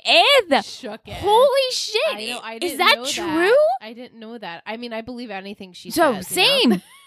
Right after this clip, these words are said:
Speaker 1: What?
Speaker 2: They didn't tell him he was Gossip Girl until his last scene of, like,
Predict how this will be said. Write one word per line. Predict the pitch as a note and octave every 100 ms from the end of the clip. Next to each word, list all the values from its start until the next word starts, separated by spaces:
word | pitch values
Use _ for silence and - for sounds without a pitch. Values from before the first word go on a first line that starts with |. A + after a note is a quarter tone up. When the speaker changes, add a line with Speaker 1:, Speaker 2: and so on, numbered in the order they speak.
| G#4+ G#4+
Speaker 1:
What? | C4+ A#3+ C4+ D#4+ F#4 C5 E5+ A#5 G4 - - - - _ -
Speaker 2:
They | B3+
didn't | B3+ E4
tell | D4 C4+
him | C4 C4
he | A#3+ B3+
was | A#3
Gossip | - F#3+ A3 A3
Girl | A3+ A3+
until | G#3 G#3+ G#3
his | G#3+ G3+ F#3
last | F3 E3 G3 - - _ _ _
scene | - - A3 G3+ G3
of, | - F3+ F3 -
like, | F3+ E3+